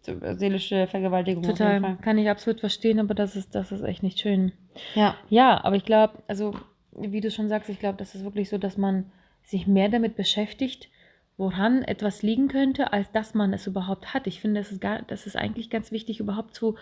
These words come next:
Speaker 2: erkennen, erstmal, ob man diese Angst hat
Speaker 1: Ja.
Speaker 2: von einer Beziehung, ob das wirklich der Fall ist oder ob das vielleicht ein paar andere Sachen sein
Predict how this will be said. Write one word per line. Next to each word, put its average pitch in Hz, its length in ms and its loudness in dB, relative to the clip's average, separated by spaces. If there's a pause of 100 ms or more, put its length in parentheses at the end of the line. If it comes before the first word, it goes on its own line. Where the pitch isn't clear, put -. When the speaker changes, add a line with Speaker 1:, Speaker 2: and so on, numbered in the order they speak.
(300)
Speaker 2:
erkennen, 254 480 2
erstmal, 214 280 -4
ob - 160 -2
man 214 180 4
diese 208 460 0
Angst 226 380 -2
hat - 300 -2 (360)
Speaker 1:
Ja. 214 140 6
Speaker 2:
von 190 80 8
einer 180 80 4
Beziehung, 175 560 -2
ob - 120 -4
das - 180 -4
wirklich 226 280 0
der 196 120 0
Fall 190 320 -4
ist 311 300 0
oder 208 180 -2
ob 202 120 -4
das 202 140 -6
vielleicht 202 260 -2
ein 202 80 2
paar - 120 -6
andere 190 280 2
Sachen 165 300 -2
sein 160 120 2